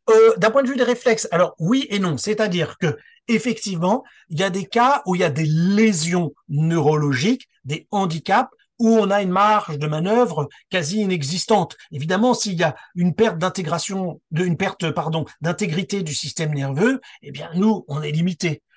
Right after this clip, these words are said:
Mais pourquoi je dis oui et non ? Parce que, y-, comme je l'ai dit, il n'y a pas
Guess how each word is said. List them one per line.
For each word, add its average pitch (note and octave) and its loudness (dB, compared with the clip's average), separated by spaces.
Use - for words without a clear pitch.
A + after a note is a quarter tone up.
Mais A#3 2
pourquoi B3 0
je A3 0
dis F#3+ -2
oui F#3 -2
et F3 0
non ? C4+ -2
Parce - 0
que, A#3 0
y-, E3 -10
comme F3+ -2
je C#3+ -2
l'ai D#3 -2
dit, C4 -10
il C#4 -4
n'y G3+ 0
a D#3+ -2
pas - 0